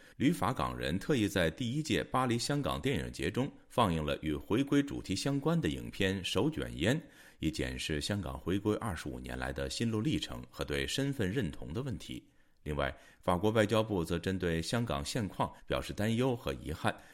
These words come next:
因为中国当局没有兑现对特别行政区和香港人民的承诺。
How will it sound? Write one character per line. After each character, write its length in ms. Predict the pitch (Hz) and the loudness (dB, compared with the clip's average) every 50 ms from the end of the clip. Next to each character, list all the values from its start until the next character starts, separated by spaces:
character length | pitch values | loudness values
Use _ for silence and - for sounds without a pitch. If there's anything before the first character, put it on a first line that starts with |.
| - - | -8 -4
因 120 | 78 76 | -2 -2
为 200 | 73 71 71 71 | 0 0 -2 -2
中 120 | - 98 | -2 -2
国 120 | 90 78 76 | -2 -2 0
当 200 | 76 80 80 82 | 0 0 0 0
局 320 | - 69 67 76 - - - - - | -2 -2 -2 -2 -2 -2 -10 -14 -4
没 160 | - 80 98 | 0 2 2
有 140 | 156 - 76 | 2 2 0
兑 200 | - - 95 71 | 2 2 0 2
现 240 | 67 - - 71 - - - - _ | 2 0 -2 -2 -4 -6 -16 -8 _
对 120 | - 87 | 0 0
特 160 | 82 - - | 0 2 0
别 140 | - 87 92 | 2 2 2
行 180 | 95 - 82 98 | 2 2 0 0
政 160 | 110 82 71 | 0 -2 -2
区 300 | - - 107 113 - - | -2 0 0 0 0 -2
和 220 | - - 69 67 69 | -8 -4 -2 -2 -2
香 220 | - - 117 117 | 0 -2 -2 -2
港 180 | 117 67 67 62 | -2 -4 -6 -8
人 120 | 60 60 60 | -8 -8 -6
民 120 | 69 69 | -4 -4
的 80 | 67 67 | -4 -4
承 220 | - - - 50 52 | -6 -6 -10 -10 -6
诺。 200 | - 76 69 - | -4 -6 -6 -6